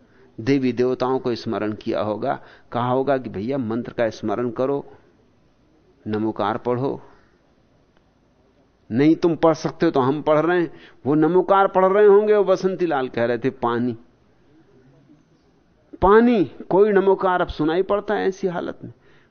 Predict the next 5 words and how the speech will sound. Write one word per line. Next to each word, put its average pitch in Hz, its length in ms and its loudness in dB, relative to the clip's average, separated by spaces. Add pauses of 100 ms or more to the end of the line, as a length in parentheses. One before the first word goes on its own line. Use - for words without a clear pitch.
"मुझे 143 180 -2
पानी 156 400 -4
दे 143 140 -6
दो।" - 380 -18 (1500)
शायद 117 320 -6